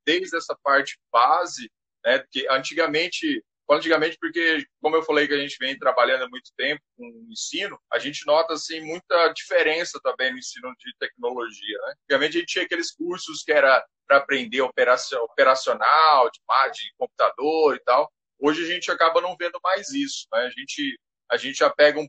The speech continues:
público que, que nasceu dentro dessa tecnologia e eles já, vamos dizer assim, são um pouquinho mais safo, né? Então, a gente já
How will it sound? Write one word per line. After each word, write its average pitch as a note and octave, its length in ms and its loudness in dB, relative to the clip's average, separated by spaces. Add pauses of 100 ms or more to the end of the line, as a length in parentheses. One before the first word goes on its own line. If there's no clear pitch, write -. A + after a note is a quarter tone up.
público D3+ 440 -4
que, - 220 -6 (160)
que C#3 100 -6
nasceu D3 1000 0
dentro C#3+ 320 -4
dessa C3+ 320 0
tecnologia C3+ 960 -4
e C#3+ 140 -2
eles D3 180 -6
já, D3 360 4
vamos B2 140 -12
dizer C3+ 60 -4
assim, C3+ 180 -8
são D3 180 0
um C#3+ 40 -6
pouquinho D3+ 340 -6
mais D3+ 300 0
safo, C3+ 480 0 (120)
né? A2+ 200 2
Então, B2+ 400 0
a B2+ 60 0
gente C3+ 280 -6
já C3+ 340 6